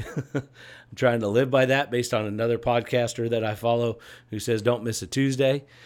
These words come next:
Uh, and I have not missed a Wednesday yet, but some of them have been late on Wednesday. This one is gonna be very late on Wednesday. It's already five P M on Wednesday, and I'm just now getting this done. And the reason is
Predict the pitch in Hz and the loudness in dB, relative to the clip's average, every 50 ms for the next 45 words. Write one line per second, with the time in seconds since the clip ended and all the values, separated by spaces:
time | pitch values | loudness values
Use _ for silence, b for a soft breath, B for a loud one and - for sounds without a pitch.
0 | B B B B _ 113 104 98 101 92 - - 107 113 120 120 123 127 131 131 | B B B B _ -8 -6 -6 -6 -6 -4 -2 0 0 2 2 2 2 4 4
1 | 131 127 131 117 123 143 151 165 156 170 170 151 - - 151 139 139 151 156 165 | 4 4 4 4 2 2 2 2 2 2 0 0 2 2 2 4 4 4 4 4
2 | 151 135 165 165 160 160 170 170 - 120 120 - - - - 139 139 143 139 135 | 2 2 2 2 4 4 2 2 0 -4 -8 -6 -6 -4 -2 -2 0 0 0 0
3 | 139 139 135 135 135 139 139 135 139 143 143 135 127 117 117 117 113 104 117 117 | 0 -2 -2 -2 -2 -2 0 0 0 2 2 2 0 0 0 -2 -2 0 0 0
4 | 113 113 131 127 - 127 131 127 131 110 117 120 113 123 131 131 127 135 131 123 | 0 0 -2 -2 0 0 0 0 0 0 -4 -2 0 2 2 2 2 0 0 0
5 | 123 135 139 139 139 127 107 101 95 98 92 92 95 92 87 85 95 95 90 - | 2 2 4 4 4 4 2 0 0 0 0 -2 -2 -4 -4 -4 -6 -6 -4 -4
6 | 104 107 107 107 104 - 113 110 107 104 - 113 113 110 110 107 107 104 104 107 | -4 -2 -2 -4 -4 -4 -6 -6 -6 -6 -6 -4 -4 -4 -4 -4 -4 -4 -4 -4
7 | 110 110 104 101 113 110 107 101 B B B B B - 101 104 107 104 98 113 | -4 -4 -4 -4 -4 -4 -4 -6 B B B B B -4 -2 -2 0 0 2 0
8 | 110 - 110 107 98 92 104 101 101 101 98 95 92 - - 107 95 95 95 95 | 2 2 0 0 0 0 -2 -2 -2 0 0 -2 -2 -2 -2 -2 -2 -2 -2 -2
9 | 98 104 107 113 131 190 220 185 151 104 95 92 92 98 104 110 B | 0 0 2 4 4 4 4 4 2 2 2 2 0 -2 -2 -4 B